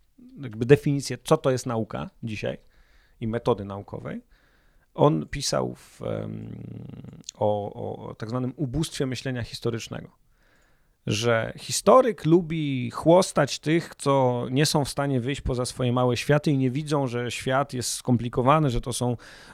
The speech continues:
procesy złożone, to jest wszystko i są takie wielkie struktury, dłuższe niż życie ludzkie. E, i on by takich napominał, mówi: „A, jesteście tacy głupi, naiwni, nie widzicie dużego obrazu”.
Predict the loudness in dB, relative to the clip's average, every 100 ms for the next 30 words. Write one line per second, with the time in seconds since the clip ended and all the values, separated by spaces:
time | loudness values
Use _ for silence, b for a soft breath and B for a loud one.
0 | 8 10 10 8 4 2 0 0 2 2
1 | 2 2 0 -2 -4 -4 2 2 2 -4
2 | -4 -2 -2 -4 -2 0 0 0 0 0
3 | 0 -4 -6 0 2 2 0 0 2 2
4 | 2 0 -2 -4 -4 -6 -4 -8 -2 2
5 | 2 0 b b b b b -4 0 2
6 | 0 -6 -4 4 6 6 2 0 0 0
7 | 2 6 6 6 4 6 8 8 6 4
8 | 0 -2 -2 -2 -4 -2 0 0 -2 -2
9 | 0 0 0 -2 -4 -8 -4 -4 -2 -6
10 | -6 -6 -8 -10 -8 -8 -10